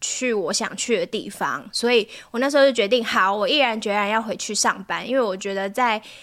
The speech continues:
那种情况下，我连自己的生活还有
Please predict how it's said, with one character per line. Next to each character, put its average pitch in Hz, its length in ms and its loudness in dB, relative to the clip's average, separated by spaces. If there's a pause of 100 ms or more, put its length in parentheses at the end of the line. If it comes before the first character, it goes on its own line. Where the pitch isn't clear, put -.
(120)
那 233 200 0
种 - 320 -4
情 196 240 0
况 226 260 0
下， 170 260 0
我 185 140 2
连 208 220 0
自 262 100 -6
己 208 140 -4
的 160 280 -2 (220)
生 247 340 0
活 190 200 2
还 190 240 0
有 180 440 -2